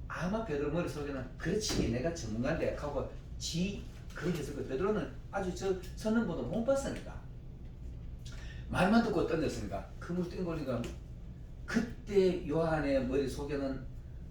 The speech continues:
번개처럼 사람이 긴박할 때는 머릿속에 있잖아요. 번개처럼 막 생각들이 파트파트파트파트 막 지나가잖아요.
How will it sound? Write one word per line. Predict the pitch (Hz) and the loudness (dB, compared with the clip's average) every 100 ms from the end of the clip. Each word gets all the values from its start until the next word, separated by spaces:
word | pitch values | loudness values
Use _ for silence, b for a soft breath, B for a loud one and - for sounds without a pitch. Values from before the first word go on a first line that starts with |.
| - | 4
번개처럼 | 185 247 269 - 214 214 214 - - - - - - - - - - - - - | 10 10 10 4 2 2 0 -4 -8 -10 -10 -12 -10 -12 -10 -10 -10 -10 -10 -10
사람이 | - - 180 190 185 185 180 - - - | -6 0 4 4 4 4 2 -2 -8 -8
긴박할 | - 247 262 151 147 | 4 6 6 2 -2
때는 | 147 131 | 0 0
머릿속에 | 123 185 196 165 160 151 | 4 4 2 -2 -2 -2
있잖아요. | 135 127 - | -2 -4 -2
번개처럼 | 190 247 226 208 | -2 -2 -2 -2
막 | 180 | -4
생각들이 | - 233 247 240 214 220 B B B - | -2 0 0 0 -4 -6 B B B -8
파트파트파트파트 | - - - - - - - - | -8 -8 -10 -10 -10 -10 -10 -2
막 | 240 233 | 2 2
지나가잖아요. | - 165 135 117 123 117 98 - | 0 0 0 2 2 0 -2 -4